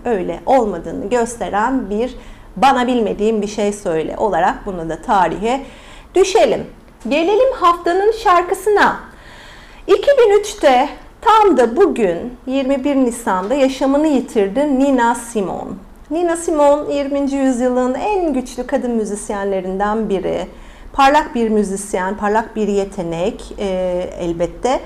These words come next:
Ama onun o müzikteki parlak yeteneğinin yanı sıra çok önemli bir özelliği daha var. O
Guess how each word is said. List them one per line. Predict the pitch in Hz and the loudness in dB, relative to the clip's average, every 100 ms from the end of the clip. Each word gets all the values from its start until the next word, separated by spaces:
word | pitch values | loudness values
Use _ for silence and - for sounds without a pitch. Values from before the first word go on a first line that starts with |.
| - - - | -10 -20 -6
Ama | - 523 403 - | 0 4 4 2
onun | 294 415 | -2 -2
o | 415 320 359 - - - - - - - | 0 2 2 0 -12 -20 -20 -20 -20 -8
müzikteki | 220 226 277 277 320 403 | -2 -2 -2 -4 -4 -4
parlak | 392 269 269 359 - | -2 0 2 0 0
yeteneğinin | 254 247 254 247 240 247 254 254 | -4 -2 -2 0 0 0 0 2
yanı | 302 440 | 2 2
sıra | - 262 277 | -2 -2 -2
çok | - 453 | -4 -4
önemli | 415 294 262 269 | -2 0 2 2
bir | 240 | 2
özelliği | 247 247 247 240 240 240 | 0 2 2 2 0 -2
daha | 226 254 269 | -2 2 2
var. | 202 185 269 - - - - | 2 2 0 -6 -18 -18 -8
O | - 359 339 359 | 2 6 6 4